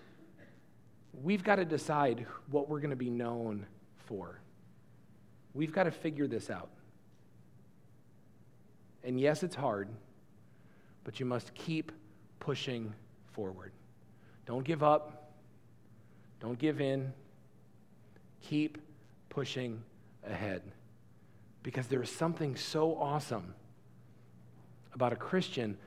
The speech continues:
that revels in the joy of the Holy Spirit that's inside of you, that has the perspective that says, "I don't care what happens in this life, it's gonna be okay because I know what's next." And that joy happens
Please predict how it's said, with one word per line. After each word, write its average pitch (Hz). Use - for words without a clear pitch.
that 113
revels 131
in 123
the 110
joy 113
of 131
the 131
Holy 123
Spirit 113
that's 107
inside 107
of 98
you, 101
that 107
has 113
the 110
perspective 135
that 123
says, 110
"I 123
don't 135
care 139
what 131
happens 120
in 113
this 110
life, 101
it's 117
gonna 135
be 120
okay 110
because 104
I 110
know 110
what's 127
next." 92
And 123
that 156
joy 147
happens 127